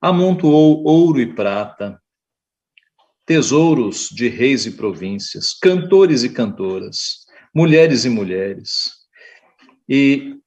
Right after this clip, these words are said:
verso dez, "Tudo quanto desejaram os meus olhos, não lhes neguei." Imagine um homem que tem tanto dinheiro que tudo que ele vê, ele compra, ele compra.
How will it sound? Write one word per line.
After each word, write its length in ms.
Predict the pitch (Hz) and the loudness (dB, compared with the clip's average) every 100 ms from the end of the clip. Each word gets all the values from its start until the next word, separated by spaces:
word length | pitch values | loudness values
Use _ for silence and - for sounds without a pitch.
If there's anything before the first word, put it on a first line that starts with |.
| _ _ - | _ _ -16
verso 500 | 123 127 139 139 - | -12 -2 0 0 0
dez, 440 | 120 113 117 - | 2 2 0 -6
"Tudo 420 | - 262 294 233 240 | -2 0 0 -2 -4
quanto 420 | - 202 220 220 196 | -2 -2 -2 -6 -4
desejaram 840 | 180 175 165 156 131 160 175 160 | 0 0 -2 -4 -4 -4 -4 -8
os 120 | 139 | -10
meus 320 | 151 143 110 | -8 -8 -6
olhos, 480 | 123 143 156 151 156 | -4 -2 -4 -6 -8
não 320 | 151 151 185 | -8 -6 -4
lhes 340 | 180 170 175 160 | -6 -4 -6 -4
neguei." 680 | 160 117 101 110 110 98 - _ _ _ _ _ | -8 -8 -6 -4 -4 -8 -12 _ _ _ _ _
Imagine 560 | 120 131 135 120 156 170 | -10 -6 -4 -2 -2 0
um 80 | 139 | 0
homem 260 | 143 143 | 0 -2
que 120 | 127 - | -6 -6
tem 320 | 131 123 123 | -4 -4 -2
tanto 320 | 196 208 180 | 0 0 -2
dinheiro 640 | 143 135 147 170 147 110 107 | -4 -6 -4 -4 -4 -6 -8
que 360 | 151 143 - _ | -10 -8 -10 _
tudo 280 | 262 269 226 | 0 2 2
que 120 | - | 2
ele 180 | 185 156 | 4 4
vê, 460 | 113 147 190 202 196 | 0 0 2 0 -2
ele 180 | 165 165 | -6 -2
compra, 500 | 160 131 - 90 - - | -2 -2 -4 -10 -12 -6
ele 180 | 151 156 | -6 -2
compra. 460 | 147 104 - 80 | -4 -4 -6 -14